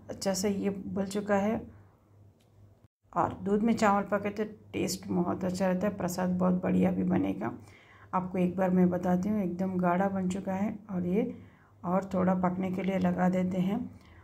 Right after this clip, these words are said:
और थोड़ा पूरा दूध पूरा सूखने तक पकाना है, दाग ना लगे,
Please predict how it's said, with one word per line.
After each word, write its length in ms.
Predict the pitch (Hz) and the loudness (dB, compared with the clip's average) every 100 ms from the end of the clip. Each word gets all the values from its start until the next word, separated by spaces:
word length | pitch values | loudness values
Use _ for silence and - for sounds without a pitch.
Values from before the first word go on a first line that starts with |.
| - | -12
और 100 | 196 202 | -6 0
थोड़ा 180 | 208 208 | 2 2
पूरा 420 | 202 202 214 220 | 2 2 4 4
दूध 600 | 190 - 180 185 202 - | 2 -8 -6 -2 -2 0
पूरा 200 | 208 208 | 0 0
सूखने 400 | 202 185 180 190 | -2 -4 -2 -2
तक 200 | 185 214 - | -2 -4 -4
पकाना 380 | 175 180 175 170 | -2 0 2 2
है, 220 | 170 - - - - - - - 190 | 0 -2 -8 -20 -20 -20 -20 -18 2
दाग 300 | 208 214 233 | 6 6 6
ना 180 | 220 214 | 4 4
लगे, 260 | 190 190 | 2 2